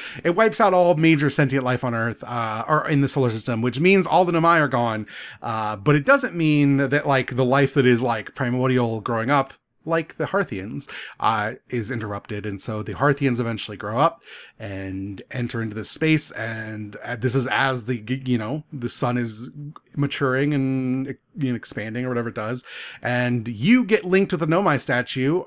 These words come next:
roughly right around the time to initiate the, uh, you know, the time loop, because the sun does go nova just naturally as all the Nomai are gone.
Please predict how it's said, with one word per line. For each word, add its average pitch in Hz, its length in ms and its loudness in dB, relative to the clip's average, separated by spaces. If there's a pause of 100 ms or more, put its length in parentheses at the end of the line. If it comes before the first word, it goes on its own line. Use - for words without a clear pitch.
roughly 175 640 2
right 156 240 4
around 180 240 4
the 175 60 -2
time 196 380 2
to 160 200 4
initiate 156 560 2 (180)
the, 147 300 4 (320)
uh, 117 540 0 (200)
you 127 80 -2
know, 110 220 -4
the 139 120 0
time 170 280 -2
loop, - 200 -10
because 120 320 -4
the 101 60 -12
sun 131 280 -2
does 131 180 0
go 139 100 2
nova 120 320 2
just 143 220 -6
naturally 123 480 -2
as 113 140 -2
all 104 100 -4
the 107 80 -6
Nomai 104 280 -6
are 101 60 -6
gone. 123 400 -2